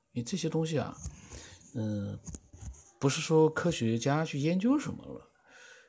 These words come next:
这个其实是需要，嗯，集合很多的真实的一些案例，让我们一些没有做过这些梦的人呢，去多一些了解，然后呢，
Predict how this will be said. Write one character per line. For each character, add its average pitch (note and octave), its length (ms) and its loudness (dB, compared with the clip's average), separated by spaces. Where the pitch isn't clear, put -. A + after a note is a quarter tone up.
这 A#3 160 6
个 F3+ 100 8
其 C3+ 220 4
实 C3 160 0
是 C#3+ 160 -4
需 D3+ 200 0
要， C3 360 2
嗯， G#2 600 0
集 C#3 240 4
合 C3 240 0
很 G2 320 -6
多 B2 260 -2
的 - 220 -4
真 C4+ 240 4
实 - 200 -2
的 G2+ 80 -4
一 G#2 40 -6
些 G#2+ 120 -6
案 F#3 320 0
例， C4+ 240 0
让 C3+ 220 6
我 A2 60 2
们 G#2+ 160 2
一 C3 80 4
些 D3+ 160 0
没 D3 160 4
有 A3 120 6
做 D4+ 280 -2
过 C#3 100 -2
这 A2+ 100 -2
些 A2 140 -4
梦 G#2 240 0
的 G2 140 -6
人 F2+ 160 -10
呢， - 180 -12
去 F2+ 720 -6
多 C3 180 4
一 - 20 -2
些 C#3+ 160 -2
了 A2 300 -4
解， A2 340 -10
然 A2+ 160 -10
后 A#2+ 120 -8
呢， A2+ 200 -6